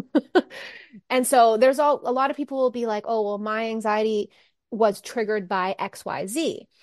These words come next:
That's just the straw that broke the camel's back. That's not the full picture of why you have anxiety. So before transitioning off medication, it's really important to address the body-based imbalances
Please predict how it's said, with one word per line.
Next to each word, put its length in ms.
That's 340
just 260
the 80
straw 280
that 140
broke 180
the 80
camel's 400
back. 400
That's 220
not 140
the 60
full 380
picture 380
of 160
why 300
you 180
have 280
anxiety. 680
So 280
before 320
transitioning 600
off 180
medication, 500
it's 160
really 320
important 460
to 100
address 360
the 100
body-based 600
imbalances 1000